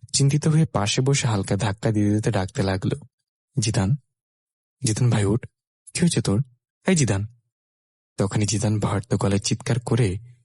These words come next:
কান্না করতে করতে বলল, "আমাকে ছেড়ে দেন প্লিজ, আমি সারা জীবন আপনার গোলামি খাটবো।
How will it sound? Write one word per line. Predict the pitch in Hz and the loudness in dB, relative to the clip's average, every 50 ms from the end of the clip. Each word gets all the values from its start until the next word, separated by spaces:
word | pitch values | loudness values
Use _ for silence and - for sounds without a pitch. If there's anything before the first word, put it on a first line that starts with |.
| _ _ _ - | _ _ _ -4
কান্না | - 98 98 95 98 | -2 0 0 0 0
করতে | 98 - 202 - - - | 0 -2 -2 -2 -2 -4
করতে | - - - - - | -2 -2 -2 -2 -2
বলল, | 127 143 143 127 101 98 92 - - - - - - - | 0 2 2 2 2 0 -2 -4 -6 -10 -10 -8 -2 0
"আমাকে | 156 147 147 | 0 0 2
ছেড়ে | - - - - | 0 0 0 0
দেন | 151 170 160 139 | 2 2 2 2
প্লিজ, | 120 117 123 - - - - - - - - | 2 2 0 0 -4 -8 -12 -14 -10 -2 0
আমি | 180 170 | 2 2
সারা | 156 165 160 | 4 2 2
জীবন | 156 175 175 175 | 4 4 4 4
আপনার | 175 - 185 180 | 4 2 2 2
গোলামি | 151 147 143 147 147 147 | 4 4 4 4 4 2
খাটবো। | - 131 110 101 101 107 98 | 2 2 0 0 2 0 -2